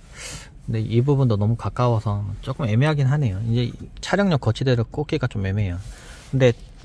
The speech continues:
다만 이제 기대되는 부분은 이제 무선 안드로이드 오토도 되기 때문에 이제 화면을, 스마트폰 있는 화면을 이제 내비게이션 띄우면은 이제 크게 문제가 안 되기 때문에 그런 식으로 활용해야겠죠.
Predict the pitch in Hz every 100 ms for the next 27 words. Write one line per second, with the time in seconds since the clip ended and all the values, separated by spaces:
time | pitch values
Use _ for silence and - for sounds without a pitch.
0 | - - 123 127 123 117 - 123 127 127
1 | 123 120 117 113 113 110 104 98 101 107
2 | 139 123 165 - - - - - - 104
3 | 120 123 120 104 - 117 107 123 117 98
4 | 95 104 98 92 92 92 - - - -
5 | - - - - - 156 170 143 127 117
6 | 92 - 156 - - 139 123 117 131 131
7 | 123 101 98 98 104 113 117 113 185 175
8 | 113 101 101 95 95 - - 170 117 123
9 | 131 90 104 117 - 104 90 95 135 -
10 | - - - - - 113 107 120 110 139
11 | 127 113 123 - 85 107